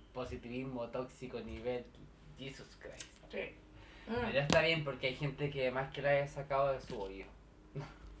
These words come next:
Speaker 2: No, bien por ella.
Speaker 1: Sí, pues por eso te digo acá.
Speaker 2: Ya, el siguiente.
Speaker 1: ¡Ah! No siga la Carmen Titira. <laughs>
Speaker 2: Eh,
Speaker 1: Eh,
Speaker 2: el verde. El verde.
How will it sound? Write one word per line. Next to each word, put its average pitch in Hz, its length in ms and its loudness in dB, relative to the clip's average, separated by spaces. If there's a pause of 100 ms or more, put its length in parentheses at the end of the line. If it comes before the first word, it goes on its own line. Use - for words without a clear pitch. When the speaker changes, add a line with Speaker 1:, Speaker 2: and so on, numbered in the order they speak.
(220)
Speaker 2:
No, 294 340 10
bien 339 320 2
por 339 120 2
ella. 180 400 0 (160)
Speaker 1:
Sí, 127 120 -6
pues 127 160 -8
por 127 100 -2
eso 127 100 -10 (100)
te 135 80 -10
digo 113 180 -10
acá. 98 180 -12
Speaker 2:
Ya, 165 220 8
el 220 100 4
siguiente. 254 640 0
Speaker 1:
¡Ah! 320 920 12 (960)
No 147 180 4
siga 170 320 4
la 170 120 6
Carmen 165 300 2
Titira. 143 460 0
<laughs> - 1500 12 (760)
Speaker 2:
Eh, 151 800 8
Speaker 1:
Eh, 233 40 4
Speaker 2:
el 214 120 8
verde. 208 520 12 (1500)
El 190 180 4
verde. 220 440 10